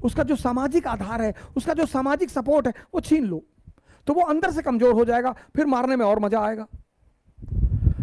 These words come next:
हमारे देश में, पूरी दुनिया में character assassination, तुम जब भी rise करना शुरू करोगे ना, तुम्हारे बारे में बड़ी सारी market में, बाजार में बातें फैलेंगी।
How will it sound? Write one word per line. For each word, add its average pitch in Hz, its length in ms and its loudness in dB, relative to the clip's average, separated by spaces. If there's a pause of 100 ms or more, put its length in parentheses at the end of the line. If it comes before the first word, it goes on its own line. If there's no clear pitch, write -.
(1120)
हमारे 285 260 4
देश 277 280 2
में, 302 360 0
पूरी 381 160 4
दुनिया 349 300 4
में 185 200 -2 (1080)
character 294 400 0
assassination, 240 840 0 (4000)
तुम 349 140 4
जब 339 140 2
भी 403 100 4
rise 392 240 0
करना 320 260 0
शुरू 330 220 4
करोगे 311 300 4
ना, 349 140 2
तुम्हारे 330 480 0
बारे 311 220 0
में 349 160 0
बड़ी 311 200 2
सारी 311 280 -2
market 277 420 -2
में, 302 120 0
बाजार 247 280 2
में 262 140 0
बातें 240 240 0
फैलेंगी। 196 440 -2